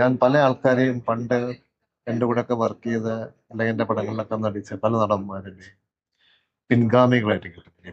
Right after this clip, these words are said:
പലരെയും. അതൊരു സത്യം പറഞ്ഞാൽ ഭയങ്കര സന്തോഷം. ഇത്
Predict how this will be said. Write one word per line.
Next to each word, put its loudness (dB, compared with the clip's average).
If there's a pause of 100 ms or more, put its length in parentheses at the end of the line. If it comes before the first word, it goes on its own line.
പലരെയും. -12 (2000)
അതൊരു -2
സത്യം 2
പറഞ്ഞാൽ 2
ഭയങ്കര -2
സന്തോഷം. -6 (600)
ഇത് -4